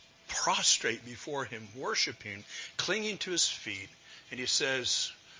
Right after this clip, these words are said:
essentially, "Don't hold on to me, for I have yet to ascend to my Father." There's, there's something that happens between that time and the time when Jesus appears to the disciples. That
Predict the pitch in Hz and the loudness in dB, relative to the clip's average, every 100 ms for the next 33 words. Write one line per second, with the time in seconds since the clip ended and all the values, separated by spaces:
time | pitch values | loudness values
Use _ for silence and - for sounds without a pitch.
0 | - - - 214 - 123 143 156 165 151 | -4 0 0 2 2 2 0 0 -2 -2
1 | 139 147 120 104 101 - 123 123 117 117 | 0 0 -2 -4 -6 -4 -2 0 0 0
2 | 131 120 - 120 - 113 104 101 98 98 | 0 0 -6 -2 -2 -2 -6 -8 -8 -6
3 | 104 107 101 82 - - - - - - | -2 0 0 -6 -10 -20 -20 -20 -20 -20
4 | - 151 151 - - - 156 - - 220 | -6 0 4 4 2 4 10 10 10 8
5 | 240 226 190 170 - 180 175 147 131 110 | 6 2 4 4 10 10 10 6 2 2
6 | 127 - 147 139 127 139 170 - - 170 | 0 2 2 2 6 8 8 6 0 4
7 | 135 110 107 120 - - - - - 151 | 6 6 4 -2 -10 -16 -14 -14 2 6
8 | 151 156 151 139 131 - 139 143 135 120 | 8 6 0 -2 -2 6 8 8 6 2
9 | 139 123 117 131 143 143 139 - 127 127 | 4 4 4 2 2 2 4 0 -2 4
10 | - 143 135 107 101 - - - - - | 6 6 4 0 -2 -4 -4 -8 -8 -2
11 | - | 2